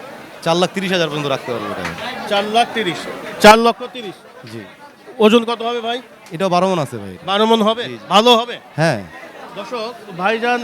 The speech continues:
Speaker 2: এটা বারো মণ ওজন হবে বলে জানাতে। এটা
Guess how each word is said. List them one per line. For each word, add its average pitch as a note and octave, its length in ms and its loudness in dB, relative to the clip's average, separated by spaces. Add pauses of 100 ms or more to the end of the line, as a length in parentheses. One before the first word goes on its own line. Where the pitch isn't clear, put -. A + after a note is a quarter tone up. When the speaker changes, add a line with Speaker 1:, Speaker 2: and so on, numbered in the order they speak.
(160)
Speaker 2:
এটা A#3 200 4 (480)
বারো G#3 280 4
মণ A#3 220 2
ওজন A3 340 2
হবে G#3+ 220 2
বলে A3 260 0
জানাতে। G#3 340 0 (440)
এটা G#3+ 180 4